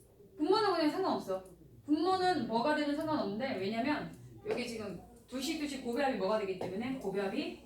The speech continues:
영이기 때문에 분자는 결국 뭐야? 분자의 값은 영이에요. 그럼 시의 값이 얼마나 되는 거야? 영이 되는 거야. 끝. 정답은 그래서 영이에요. 백사십 번. 됐나요? 적어주세요. 됐어요?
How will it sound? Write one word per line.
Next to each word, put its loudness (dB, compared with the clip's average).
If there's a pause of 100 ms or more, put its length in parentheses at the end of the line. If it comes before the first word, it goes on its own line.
(100)
영이기 0
때문에 -4
분자는 4
결국 0
뭐야? -2
분자의 -2
값은 -8 (340)
영이에요. 0
그럼 -10
시의 -4
값이 -2
얼마나 -2
되는 -8
거야? -2 (260)
영이 -2
되는 -8
거야. -10 (180)
끝. -4
정답은 2
그래서 2
영이에요. -4 (160)
백사십 -12
번. -12 (760)
됐나요? 6 (1500)
적어주세요. 2 (3250)
됐어요? 2